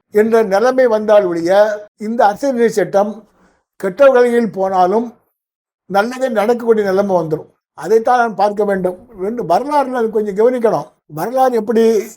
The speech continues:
அரசியல் சட்டம் உருவான வரலாறு என்ன? அரசியல் சட்டத்திற்கு கான்ஸ்டிடியூஷன் அசெம்பிளி என்று உருவாக்கினார்கள். அந்த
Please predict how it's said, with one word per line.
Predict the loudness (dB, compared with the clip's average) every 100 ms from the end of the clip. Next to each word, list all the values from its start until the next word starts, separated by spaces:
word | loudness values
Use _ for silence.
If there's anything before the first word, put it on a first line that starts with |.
| _
அரசியல் | -10 -8 -4 -4 -2 -2
சட்டம் | -2 -2 -4
உருவான | -2 0 0 0
வரலாறு | -2 0 0 0
என்ன? | -2 0 -2 -6 -16 _ _
அரசியல் | -6 -4 -4 -2 -4
சட்டத்திற்கு | -2 -4 0 -2 -2 -2 -4 0 2 2 2 -2 _ _ _ -2
கான்ஸ்டிடியூஷன் | 0 0 -2 -4 -2 -4
அசெம்பிளி | -2 -4 -4 -4
என்று | -4 -4
உருவாக்கினார்கள். | -2 -2 -2 -2 -2 0 -4 -6 -10
அந்த | -4 -4